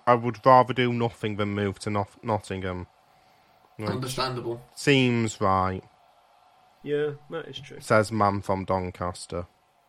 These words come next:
Speaker 2: <laughs>
Speaker 3: We can't all be from the beauties of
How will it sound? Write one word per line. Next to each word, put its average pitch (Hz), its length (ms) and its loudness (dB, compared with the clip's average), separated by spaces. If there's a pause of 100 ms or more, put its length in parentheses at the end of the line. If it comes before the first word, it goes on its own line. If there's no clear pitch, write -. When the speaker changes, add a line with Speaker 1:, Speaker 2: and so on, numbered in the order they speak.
(140)
Speaker 2:
<laughs> - 40 -8 (3500)
Speaker 3:
We 160 60 -18
can't 175 260 -8
all 143 160 -8
be 113 260 -14 (220)
from 113 220 -20 (300)
the 135 60 -20
beauties 127 520 -16
of 110 100 -18